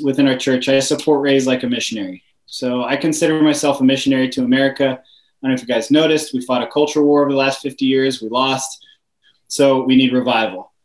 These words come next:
So the reality for me is I see myself as a foreigner in the United States working as a missionary. So I support Raise to that effect.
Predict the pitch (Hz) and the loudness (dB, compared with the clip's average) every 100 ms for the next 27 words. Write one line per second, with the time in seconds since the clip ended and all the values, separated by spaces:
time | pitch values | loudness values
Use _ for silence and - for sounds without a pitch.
0 | _ _ - - 151 139 135 135 135 139 | _ _ -6 2 4 4 2 0 0 2
1 | 147 160 160 143 143 135 139 139 135 127 | 4 4 2 0 2 4 4 4 2 -2
2 | 127 131 135 147 143 139 131 131 127 123 | -2 -2 -2 2 4 4 0 0 0 -2
3 | - - 117 120 123 - 139 135 127 120 | -10 -8 -4 -4 -6 -4 0 2 0 -2
4 | 120 - _ 143 _ _ 131 139 139 127 | -10 -14 _ -20 _ _ 0 2 4 2
5 | 120 117 - - 113 - - 123 123 117 | 0 -8 -10 -6 -6 -8 -10 -10 -8 -10
6 | 107 110 101 107 101 101 _ - 127 120 | -10 -10 -12 -10 -10 -10 _ -10 -6 -4
7 | 120 127 - 151 131 131 127 123 - 117 | -6 -8 0 2 2 0 0 -2 -6 -6
8 | 110 - 110 - _ | -6 -8 -12 -12 _